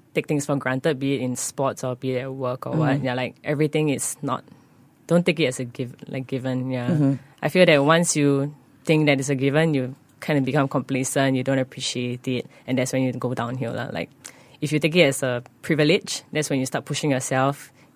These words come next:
Speaker 1: you be grateful for things, and that's when you improve also. Yeah, you keep asking, like, "What more can I do?" Yeah, I
Speaker 2: Mm-hmm.
Speaker 1: think that's what good players, better players.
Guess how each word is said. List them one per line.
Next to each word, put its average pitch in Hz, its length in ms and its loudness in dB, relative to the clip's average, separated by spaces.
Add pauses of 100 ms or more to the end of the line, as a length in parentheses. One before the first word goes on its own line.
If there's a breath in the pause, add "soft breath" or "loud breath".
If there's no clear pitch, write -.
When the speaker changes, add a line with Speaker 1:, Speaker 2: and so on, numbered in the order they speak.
Speaker 1:
you 135 40 -14
be 135 80 -4
grateful 139 360 -2
for 131 160 -6
things, 139 400 -2
and 131 120 -2
that's 135 140 -2
when 135 140 0
you 123 80 -2
improve 151 280 -6
also. 185 280 -6 (340 soft breath)
Yeah, 143 120 -2
you 143 120 0
keep - 160 -4
asking, 147 240 -4
like, 131 160 0
"What 143 100 2
more 143 140 2
can 139 140 -2
I 131 100 0
do?" 123 220 -8 (480 soft breath)
Yeah, 135 80 -2
I 165 40 2
Speaker 2:
Mm-hmm. 151 160 2
Speaker 1:
think 143 180 0
that's 120 200 -4
what 131 180 -4 (240)
good - 200 0
players, 135 320 0
better 127 360 -8
players. 127 460 -12